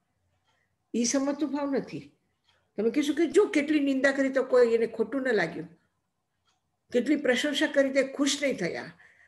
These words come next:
તો ઈ સમત્વ ભાવમાં આવી ગયા? નહીં, ત્યાં અજ્ઞાન છે, ત્યાં બેહોશી છે. અને અહીંયા પૂરું જ્ઞાન છે, સ્વને સ્વના પ્રતિ પૂરું જાણે છે.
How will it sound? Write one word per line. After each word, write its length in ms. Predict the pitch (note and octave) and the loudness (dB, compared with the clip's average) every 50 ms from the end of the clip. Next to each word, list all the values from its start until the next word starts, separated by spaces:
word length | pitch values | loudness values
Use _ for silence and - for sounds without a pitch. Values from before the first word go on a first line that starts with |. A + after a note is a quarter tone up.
| _ _ - | _ _ 2
તો 60 | A3+ | 2
ઈ 160 | A3 A3+ A#3 | 4 4 2
સમત્વ 440 | G#3+ - B3+ B3 C#4 C#4+ C#4+ D#4+ D4 | 0 2 2 2 2 0 0 -2 -2
ભાવમાં 360 | B3 B3+ C#4+ D4 C#4+ D4 D4+ | 0 0 -2 -2 0 0 2
આવી 180 | D#4+ F4+ F#4+ E4 | 4 4 4 2
ગયા? 160 | C#4 F#3+ G3+ - - - _ _ _ _ _ - | 2 0 -2 -4 -12 -20 _ _ _ _ _ -14
નહીં, 260 | D4+ F#3 E3+ - F#3+ - - - - - - - | -10 -10 -8 -8 -10 -16 -18 -20 -20 -10 -2 0
ત્યાં 200 | B3 A#3+ - - | 0 2 2 0
અજ્ઞાન 440 | G#3+ F#3+ F#3 F3+ B3+ C#4 D#4 D#4+ | -2 -2 0 0 0 0 0 -2
છે, 300 | C#4 - - - - - _ _ _ _ _ _ _ _ _ _ _ _ _ _ _ _ _ _ _ _ _ _ _ _ - | -4 -6 -10 -12 -14 -18 _ _ _ _ _ _ _ _ _ _ _ _ _ _ _ _ _ _ _ _ _ _ _ _ -4
ત્યાં 180 | - G3 G3 G#3 | -2 -2 0 2
બેહોશી 480 | G#3 A3+ A3+ A3+ D4+ D#4 - - C#4 | 2 2 4 4 0 -2 -2 -2 -6
છે. 280 | C4 - - C3 - - _ _ _ _ _ _ _ _ _ _ _ _ _ _ _ _ _ _ _ - | -6 -10 -10 -12 -12 -16 _ _ _ _ _ _ _ _ _ _ _ _ _ _ _ _ _ _ _ -8
અને 220 | G3+ F3+ F3+ - F3 G3+ | -4 -4 -4 -4 -2 -2
અહીંયા 220 | G3+ G3+ A3 G3+ | 0 2 2 0
પૂરું 600 | G3 - - - B3+ D4 D#4+ D#4+ D#4+ D#4+ C4+ G#3+ | 0 -4 -8 -6 -2 0 0 2 0 0 0 2
જ્ઞાન 300 | F#3 A#3 A#3 B3+ C4 B3 | 2 2 2 2 -2 -4
છે, 280 | - - - G#3 - E3 | -4 -2 -2 -2 -2 -2
સ્વને 600 | - - - A3+ A#3 A#3+ B3 B3+ B3 A#3+ A#3+ A#3 | -6 -6 -4 -2 -2 -2 0 0 2 2 2 2
સ્વના 520 | A#3 - - G#3+ G#3 G#3 G#3+ G#3 G#3 G3+ | 0 -4 -4 -4 -2 -2 -2 -2 -2 -4
પ્રતિ 520 | G3 G3 - G3 F3+ - - F#3 F3 - - - _ _ _ _ _ _ - | -4 -6 -8 -10 -8 -6 -6 -8 -8 -8 -14 -20 _ _ _ _ _ _ -6
પૂરું 440 | B3+ C4 C4 A#3+ A#3 A3 F#3+ F3 E3 | -4 -2 0 2 2 2 0 0 -2
જાણે 380 | - G3 G3+ G#3+ A3+ A3 G3 | -2 -2 -2 0 0 0 -2
છે. 420 | - - - - E3+ D#3 D#3+ - | -2 -4 -10 -8 -8 -8 -10 -12